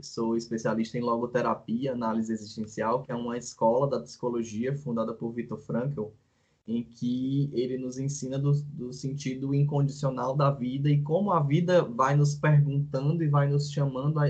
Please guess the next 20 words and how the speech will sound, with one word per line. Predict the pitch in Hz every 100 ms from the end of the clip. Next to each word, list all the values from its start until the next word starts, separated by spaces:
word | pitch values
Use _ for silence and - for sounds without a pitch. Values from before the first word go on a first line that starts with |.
| 143
a | 123
fazer | 139 135 135
decisões. | 139 143 160 151 131 117 120 - - _ _ _ _
Então, | - 139 147
cada | 160 220 233
momento, | 208 160 139 120 139 185 - 120
cada | - 135 156
desafio, | 139 127 131 120 - - 113 139 143
cada | 131 135
momento | 131 131 113
bom, | 113 110 113 143
cada | 135 123
momento | 120 123 123
difícil | 120 113 - 139 147 143
da | 117
vida, | 113 139 143
ele | 143
esconde | 147 - - 151 180 185
um | 185
sentido. | - 202 - 151 147 143 147